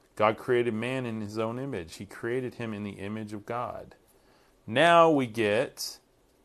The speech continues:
to chapter two, and look at this. That first story isn't over yet. It has this much in chapter two, finishing this creation story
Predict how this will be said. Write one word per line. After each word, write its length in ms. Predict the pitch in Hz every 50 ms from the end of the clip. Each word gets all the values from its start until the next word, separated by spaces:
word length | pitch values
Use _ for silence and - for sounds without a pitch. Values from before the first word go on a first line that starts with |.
| _ _ _ _ _ _ _ _ _ _ _ _ _ _ _
to 120 | - - 135
chapter 480 | - - - 131 110 113 - - 131
two, 400 | - - - - 180 156 110 95
and 160 | 92 110 123 143
look 160 | 156 156 165
at 140 | 156 160 -
this. 520 | 180 165 120 92 - - - - - - _ _ _ _ _ _ _ _ _ _ _ _ _ _ _ _ _ _ _ _ _ _
That 300 | - 127 143 165 - -
first 580 | - - - - 190 196 196 185 - - - -
story 720 | - - - - 196 185 185 180 165 151 139 127 110 117
isn't 320 | 147 151 143 156 160 131 -
over 380 | - 147 160 165 147 147 147 131
yet. 380 | 120 110 107 98 87 85 - -
It 160 | 120 123 120
has 360 | 120 147 139 127 110 98 101
this 280 | 117 165 175 170 - -
much 320 | 175 165 165 151 - - -
in 220 | - 139 147 165
chapter 460 | 160 - - 170 160 156 156 - 156 131
two, 320 | 113 - - 147 131 113
finishing 840 | - - - - - 180 190 202 196 196 - - 160 139 127 107 95
this 240 | 113 143 160 160 -
creation 580 | - - - 170 160 165 165 160 - - 139
story 600 | - - - - - 123 117 120 117 120 120 113